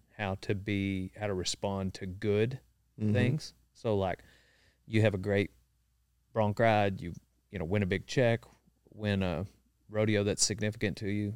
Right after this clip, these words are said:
Speaker 1: You don't have to necessarily be taught how to be happy about that.
Speaker 2: Mm-hmm.
Speaker 1: But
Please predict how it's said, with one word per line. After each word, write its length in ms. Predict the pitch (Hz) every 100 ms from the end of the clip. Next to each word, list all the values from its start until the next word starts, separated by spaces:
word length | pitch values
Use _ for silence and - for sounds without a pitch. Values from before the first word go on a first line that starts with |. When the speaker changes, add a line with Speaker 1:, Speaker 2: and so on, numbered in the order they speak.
| -
Speaker 1:
You 120 | 110
don't 180 | 110 92
have 160 | 107 104
to 80 | 104
necessarily 480 | 101 - 104 98
be 220 | 90 95 92
taught 420 | - - 101 90 - _ _ _ _ -
how 220 | - 104
to 80 | 98
be 460 | 101 101 98 92 _ -
happy 340 | 98 - 110
about 300 | 117 113 -
that. 240 | 143 147 _ _ -
Speaker 2:
Mm-hmm. 280 | 101 104 127 _ _ -
Speaker 1:
But 280 | 107 98